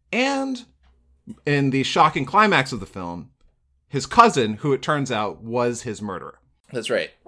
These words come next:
Speaker 2: So here's the thing. Uh, I think that we said multiple times, first it was like, "This is a ghost movie." And then it was like, "Oh no, second ghost."
Speaker 1: Right.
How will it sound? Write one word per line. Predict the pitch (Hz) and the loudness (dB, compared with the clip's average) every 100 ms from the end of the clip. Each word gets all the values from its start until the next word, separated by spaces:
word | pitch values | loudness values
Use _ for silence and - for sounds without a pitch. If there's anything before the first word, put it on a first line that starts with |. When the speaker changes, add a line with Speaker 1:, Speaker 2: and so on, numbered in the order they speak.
| - | -10
Speaker 2:
So | - 151 147 135 - | 0 4 6 4 0
here's | 175 180 | -2 -2
the | 160 | -4
thing. | 139 127 107 95 87 - | -4 -2 -2 -4 -10 -4
Uh, | 101 98 - | -2 0 -2
I | 107 | -4
think | 131 147 | -4 -6
that | 123 104 | -4 -4
we | 101 110 | -6 -10
said | - 110 101 98 - _ _ _ | -4 0 0 -2 -10 _ _ _
multiple | 101 117 123 107 110 | -6 -4 -4 -6 -6
times, | 107 120 104 98 95 | -6 -4 -4 -4 -8
first | - 123 120 | -6 -6 -6
it | 101 | -10
was | - | -6
like, | 98 87 | -6 -6
"This | 107 107 | -10 -10
is | 98 | -10
a | |
ghost | 87 104 110 - | -6 -4 -4 -6
movie." | 123 113 113 117 143 _ _ _ | -8 -8 -8 -10 -14 _ _ _
And | - 127 | -8 -4
then | 123 | -2
it | |
was | 107 107 | -4 -2
like, | 107 101 - | -4 -4 -2
"Oh | 113 | -2
no, | 123 135 120 | 2 2 2
second | 120 - - 135 143 139 120 | 2 0 2 0 -2 -6 -8
ghost." | - 98 90 87 - - - _ _ _ _ _ _ | -2 -2 -2 -4 -8 -12 -20 _ _ _ _ _ _
Speaker 1:
Right. | 110 110 80 | -6 -6 -6